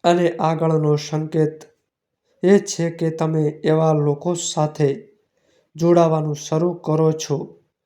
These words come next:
જેઓ તમને કોઈને કોઈ રીતે મદદ કરે છે. તેઓ તમારી બીમારીમાં મદદ કરી શકે છે. તે હું તમારી નોકરીમાં મદદ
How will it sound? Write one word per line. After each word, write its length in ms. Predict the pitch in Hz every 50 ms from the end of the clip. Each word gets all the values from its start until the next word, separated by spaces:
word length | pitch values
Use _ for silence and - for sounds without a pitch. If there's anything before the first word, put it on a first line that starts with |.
| _ _ _ _ _ _ -
જેઓ 260 | 180 180 180 175 170
તમને 600 | 165 165 - - _ - 165 160 160 156 151 151
કોઈને 500 | 147 147 - - 165 170 175 175 170 165
કોઈ 360 | 160 165 160 - 165 170 165 160
રીતે 400 | 143 143 147 147 - 165 160 151
મદદ 460 | 139 135 143 143 143 175 180 180 190
કરે 400 | 175 175 - 151 151 151 151 147
છે. 360 | 147 151 - - - 143 156 - _ _ _ _ _ _ _ _ _ _ _ _ _ -
તેઓ 280 | 202 196 202 196 185
તમારી 540 | 180 185 - - 180 175 165 160 151 143 143
બીમારીમાં 880 | 135 156 165 170 175 175 185 180 170 165 165 156 147 139 - - - _ _ _ _ _ _ _ _ _ -
મદદ 320 | 151 156 160 180 196 202 190 - - -
કરી 260 | - - 165 165 170 165
શકે 440 | 160 - - 147 147 - 147 143
છે. 320 | 135 143 - - - 139 - - _ _ _ _ _ _ _ _ _ _ _ _ _ _ _ _ -
તે 200 | 208 175 175 175
હું 440 | 165 143 160 175 170 165 - - - _ _ _ _ _ _ _ _ _ -
તમારી 440 | - 175 170 170 160 156 151 151 143
નોકરીમાં 760 | 156 170 156 156 160 160 160 160 170 165 165 160 151 147 139
મદદ 480 | 135 139 139 143 151 160 196 208 196 -